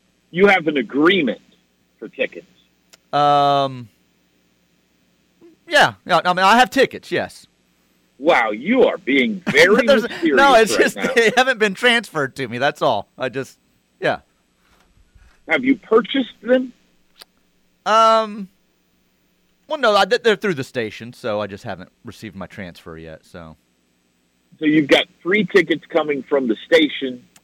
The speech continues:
Speaker 1: and they are not yet in your possession,
Speaker 2: Uh,
Speaker 1: but you're
Speaker 2: two.
Speaker 1: confident they will be.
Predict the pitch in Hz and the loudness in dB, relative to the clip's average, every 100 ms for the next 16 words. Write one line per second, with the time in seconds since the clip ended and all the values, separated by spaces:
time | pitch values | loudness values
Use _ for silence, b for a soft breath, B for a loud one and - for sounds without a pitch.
0 | _ _ _ _ _ _ _ _ - 135 | _ _ _ _ _ _ _ _ -4 0
1 | 135 123 127 127 123 123 139 135 135 123 | 0 0 2 2 2 0 -2 0 0 2
2 | 123 117 107 113 98 127 120 175 110 104 | 0 -2 -6 -8 -4 -2 -2 -4 -4 -6
3 | 117 190 117 147 139 - 117 110 95 104 | 2 2 0 -6 -6 -4 -4 -4 -2 0
4 | 101 110 92 85 | 4 2 2 -4